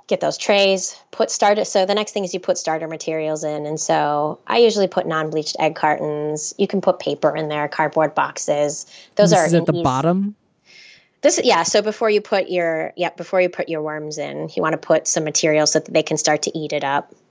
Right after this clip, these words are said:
Speaker 1: You can just put your food in too, but, um, you wanna keep fibrous materials in there as well, uh, when it, so that it doesn't get,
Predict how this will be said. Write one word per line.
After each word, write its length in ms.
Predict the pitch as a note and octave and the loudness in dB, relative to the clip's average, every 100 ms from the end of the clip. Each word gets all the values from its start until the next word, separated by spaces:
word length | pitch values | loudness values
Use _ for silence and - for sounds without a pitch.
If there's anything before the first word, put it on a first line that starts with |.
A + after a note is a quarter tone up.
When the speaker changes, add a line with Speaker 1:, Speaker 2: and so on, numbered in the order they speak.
| - | -2
Speaker 1:
You 80 | |
can 140 | A#3 A#3+ | 0 4
just 180 | B3+ - | 2 2
put 160 | A3+ | 2
your 100 | G#3 | 4
food 440 | G#3 - E3 E3 E3 | 2 -2 -2 -2 -4
in 240 | F3 E3 | -6 -6
too, 220 | D#3 D#3+ | -6 -4
but, 240 | E3 D#3 - - - - - | 0 0 -2 -12 -20 -20 -4
um, 420 | E3 D#3+ D#3 D#3 - - | 0 0 -2 -8 -12 -2
you 120 | G3 | 0
wanna 280 | G3 G#3+ G#3+ | 2 2 0
keep 300 | - G3 - | -2 -4 -4
fibrous 600 | - E3 E3 F#3 F#3 - | -2 0 2 2 2 -2
materials 680 | F#3+ - G3+ G3 G3+ G#3+ | -6 -4 -2 0 0 -2
in 120 | G3+ G3+ | -2 -2
there 340 | G3 G3 F#3+ _ _ | -2 -2 -6 _ _
as 220 | F3 E3 | -4 -4
well, 520 | D3+ D#3 D3+ D#3 E3 E3 _ _ - - - _ _ _ _ _ _ _ _ - | -2 0 0 0 -2 -8 _ _ -20 -20 -20 _ _ _ _ _ _ _ _ -2
uh, 380 | F3 E3+ D#3+ E3 | 2 4 4 4
when 180 | G3 F#3 | 2 2
it, 100 | - | 2
so 200 | F3+ E3+ | 2 4
that 140 | F3 | 2
it 100 | E3+ | 0
doesn't 280 | E3 D#3+ E3+ | -2 -4 -4
get, 240 | D#3+ - | -6 -8